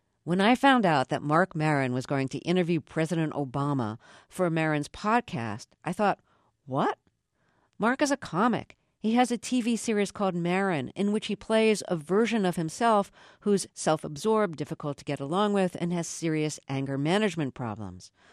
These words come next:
Marc's podcast is called W T F, and he kind of spells out what that stands for at the beginning of each podcast.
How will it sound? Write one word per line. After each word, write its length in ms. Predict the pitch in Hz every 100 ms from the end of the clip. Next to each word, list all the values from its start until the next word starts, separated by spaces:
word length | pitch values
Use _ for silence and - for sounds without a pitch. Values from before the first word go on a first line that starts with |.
| - _ -
Marc's 320 | 131 143 -
podcast 720 | - 190 247 - 147 123 -
is 100 | 175
called 300 | - 165 165
W 320 | 160 160 170
T 300 | 160 - 160
F, 340 | 185 160 - _ _ - - -
and 380 | - 160 156 156
he 120 | 160
kind 280 | 185 - 180
of 80 | 151
spells 360 | - - 220 220
out 220 | 214 190
what 180 | 208 202
that 180 | 190 185
stands 360 | - 226 220
for 240 | - 143 143
at 100 | 151
the 60 |
beginning 400 | 160 165 175 165
of 120 | 160
each 200 | 151 143
podcast. 640 | - 226 247 - 117 - -